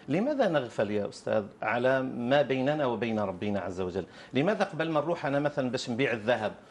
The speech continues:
نشوف مثلًا الأشياء التي تتعلق بهذا الذهب، ما هي المعاملات الحلال، ما هي المعاملات الحرام؟ لما نروح مثلًا إلى قضية كراء، إلى قضية أي،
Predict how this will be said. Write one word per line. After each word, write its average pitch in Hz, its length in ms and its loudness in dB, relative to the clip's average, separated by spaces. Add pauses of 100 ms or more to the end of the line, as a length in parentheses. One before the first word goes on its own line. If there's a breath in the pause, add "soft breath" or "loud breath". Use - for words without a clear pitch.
(160 loud breath)
نشوف 139 280 -2
مثلًا 156 480 0 (320 loud breath)
الأشياء 135 440 2
التي 160 300 0
تتعلق 151 720 0
بهذا 131 440 2
الذهب، 101 400 2 (280 loud breath)
ما 147 100 6
هي 147 120 0
المعاملات 120 600 2
الحلال، 110 540 2
ما 110 60 -4
هي 113 140 -2
المعاملات 107 580 0
الحرام؟ 104 480 0 (260 loud breath)
لما 156 240 2
نروح 165 240 0
مثلًا 143 420 2
إلى 131 220 0
قضية 127 400 0 (180)
كراء، 120 500 4
إلى 120 120 2
قضية 123 500 -2
أي، 127 500 2